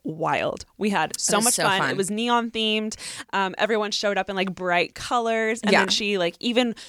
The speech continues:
Speaker 1: paid for a special package at the club to have neon lights added to the room. So everyone glowed. And it
Speaker 2: Yeah.
Speaker 1: was just so much fun. Um, the
Speaker 2: Not
Speaker 1: hangover,
Speaker 2: everyone.
Speaker 1: <laughs> the hangover was real the next day. Uh, but we had a blast. And
Speaker 2: Ash.
Speaker 1: that's all that matters.
Speaker 2: Not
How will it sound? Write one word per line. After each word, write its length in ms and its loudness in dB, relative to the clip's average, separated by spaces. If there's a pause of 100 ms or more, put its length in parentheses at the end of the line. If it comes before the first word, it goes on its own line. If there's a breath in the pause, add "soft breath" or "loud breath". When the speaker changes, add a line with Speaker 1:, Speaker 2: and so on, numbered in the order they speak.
(200 loud breath)
Speaker 1:
paid 240 -2
for 80 0
a 40 0
special 360 -2
package 440 0
at 100 0
the 80 -2
club 340 2
to 120 -6
have 240 0
neon 420 0
lights 440 -2
added 380 0
to 100 0
the 140 0
room. 380 0 (220 loud breath)
So 240 0
everyone 600 -2
glowed. 600 0
And 120 4
it 40 6
Speaker 2:
Yeah. 80 6
Speaker 1:
was 100 2
just 240 0
so 180 2
much 180 0
fun. 340 0 (400 loud breath)
Um, 520 0
the 80 4
Speaker 2:
Not 320 2
Speaker 1:
hangover, 80 2
Speaker 2:
everyone. 840 0
Speaker 1:
<laughs> 40 -2
the 100 2
hangover 340 0
was 200 -2
real 160 0
the 80 2
next 240 -2
day. 380 0 (320 loud breath)
Uh, 500 0
but 160 0
we 100 0
had 180 -4
a 60 -2
blast. 580 -2
And 180 4
Speaker 2:
Ash. 60 2
Speaker 1:
that's 140 0
all 120 2
that 120 -2
matters. 540 -2
Speaker 2:
Not 260 0